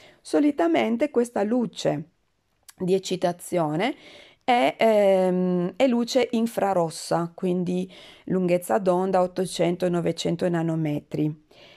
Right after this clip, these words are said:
Ehm, qual è il vantaggio? Perché si usa questo tipo di microscopia? Perché la luce, eh, nell'infrarosso,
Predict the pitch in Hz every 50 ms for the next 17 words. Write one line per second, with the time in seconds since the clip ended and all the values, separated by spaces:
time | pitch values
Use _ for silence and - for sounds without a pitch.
0 | _ _ _ _ _ _ _ - - 185 180 175 170 170 175 170 160 175 175 170
1 | 165 160 160 156 151 - - - - 247 277 294 285 277 277 269 - - 226 233
2 | 226 208 185 196 185 185 180 170 - - 180 180 160 151 147 160 156 - 165 175
3 | 220 262 294 285 - 170 - - - 196 233 - - - 170 165 165 156 - -
4 | - 170 - - 170 - 175 170 - - 165 175 - 175 175 - - 170 170 -
5 | - 147 151 - - 190 180 185 208 233 - - - - - _ _ - 277 285
6 | 285 - - 277 262 214 160 151 - _ - - - 202 214 220 220 240 233 208
7 | 170 - - - 170 165 160 156 - - _ - - 160 160 160 160 160 160 160
8 | 170 170 175 190 196 202 208 208 196 - - 294 320 302 214 160 160 170 - -
9 | - - 190 233 277 320 -